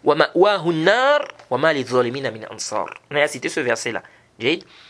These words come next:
Que Allah subhanahu wa ta'ala dit, « Celui qui donne à Allah des associés, le paradis lui est interdit,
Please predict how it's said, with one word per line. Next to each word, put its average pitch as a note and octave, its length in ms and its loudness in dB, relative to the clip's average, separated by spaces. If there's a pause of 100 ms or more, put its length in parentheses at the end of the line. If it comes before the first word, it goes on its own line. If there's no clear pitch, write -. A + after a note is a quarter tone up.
(320)
Que - 80 0
Allah E3 160 2
subhanahu F3 280 -2
wa D#3 60 0
ta'ala D3 160 0
dit, « C3+ 100 -8
Celui D#3 260 -4
qui F3+ 120 -12
donne D#3 160 0
à B2+ 60 2
Allah C3 140 -2
des A#2 100 -6
associés, - 400 -10 (380)
le C3+ 180 -2
paradis C#3 520 -2
lui D3+ 220 -10
est C#3 240 -4
interdit, D#3+ 760 -2